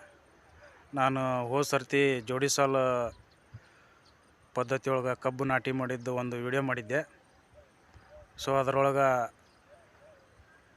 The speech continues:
ಕಂಪ್ಲೀಟಾಗಿ ಮಾಹಿತಿ ಇಲ್ಲ ಅಂಥೇಳಿ ಕೆಲವೊಂದಿಷ್ಟು ಮಂದಿ ಕಾಮೆಂಟ್ ಮಾಡಿದ್ರು.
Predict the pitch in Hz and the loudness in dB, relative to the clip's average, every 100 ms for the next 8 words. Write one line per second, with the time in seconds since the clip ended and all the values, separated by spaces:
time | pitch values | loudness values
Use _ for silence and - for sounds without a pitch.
0 | - _ _ _ _ - - 127 120 143 | -20 _ _ _ _ -16 -6 -4 2 4
1 | 147 143 135 135 131 123 123 - 143 135 | 6 4 4 0 2 0 0 0 0 2
2 | 131 123 139 135 131 - 127 127 127 127 | 0 0 -2 0 -2 -2 -2 -2 -4 -4
3 | 131 135 131 120 123 131 123 127 120 113 | -4 -2 -4 -4 -2 -4 -2 -4 -4 -4